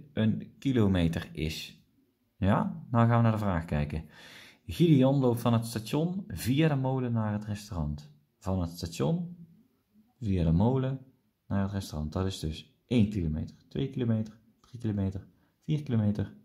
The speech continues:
vijf kilometer, zes kilometer, zeven kilometer, acht kilometer, negen kilometer. Controleren.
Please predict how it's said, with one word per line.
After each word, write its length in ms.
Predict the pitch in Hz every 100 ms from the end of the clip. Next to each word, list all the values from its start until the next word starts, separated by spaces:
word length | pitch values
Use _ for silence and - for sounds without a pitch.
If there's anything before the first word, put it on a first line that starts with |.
| _ _
vijf 260 | 120 117
kilometer, 500 | 117 98 95 95 101 - _ _
zes 260 | - 101
kilometer, 520 | - 95 92 90 87 - - _
zeven 280 | _ 90 82
kilometer, 560 | 87 87 82 82 90 - - _ _ _
acht 200 | 113 -
kilometer, 520 | 104 90 85 85 87 - _ _
negen 280 | 160 85
kilometer. 520 | - 101 120 120 117 - - _ _ _ _ _
Controleren. 680 | - 160 - 90 104 120 127